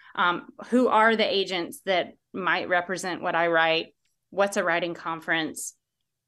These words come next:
What's a critique, all of that, and just trying to figure it out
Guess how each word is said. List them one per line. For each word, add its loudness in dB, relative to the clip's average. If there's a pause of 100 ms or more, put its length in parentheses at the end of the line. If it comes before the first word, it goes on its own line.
(540)
What's 2
a 0
critique, -4
all 8
of 4
that, 2
and 2
just 0
trying 0
to 0
figure -4
it -4
out 0